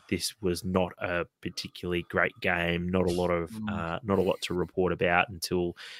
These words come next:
Speaker 1: uh, into the second half. Uh, you had Kirpich. He, uh, got the, uh, the goal for Western Sydney, uh, which ended up giving them the one nil win.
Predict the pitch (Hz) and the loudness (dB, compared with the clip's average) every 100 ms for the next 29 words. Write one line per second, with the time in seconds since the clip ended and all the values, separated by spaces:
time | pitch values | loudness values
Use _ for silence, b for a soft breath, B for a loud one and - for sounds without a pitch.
0 | B 104 85 92 87 87 - 90 85 82 | B -4 -2 -2 -4 -2 0 0 0 -4
1 | 85 85 85 - - B B B - 90 | 0 0 0 -4 -14 B B B -2 0
2 | 87 85 87 - 104 - 98 - - - | 0 0 -2 6 6 8 4 4 2 2
3 | - 98 92 92 90 - - 90 87 85 | 0 -2 0 2 0 -2 -8 -10 -8 -6
4 | 82 82 98 - 101 90 87 87 87 87 | -6 2 2 2 -2 -2 0 0 0 0
5 | 85 - _ - 85 82 82 90 95 95 | -4 -6 _ -10 -6 -6 -2 4 10 12
6 | 98 95 - 90 87 87 90 - 87 - | 12 12 6 0 2 2 0 -2 -2 -2
7 | 98 104 98 95 92 B B B 92 85 | 0 2 4 2 0 B B B -4 -2
8 | 87 90 95 92 87 - 87 87 87 85 | -2 -2 0 0 0 0 -2 0 0 -2
9 | 85 85 82 80 87 90 90 90 - | -2 -4 -4 -2 4 4 4 2 -2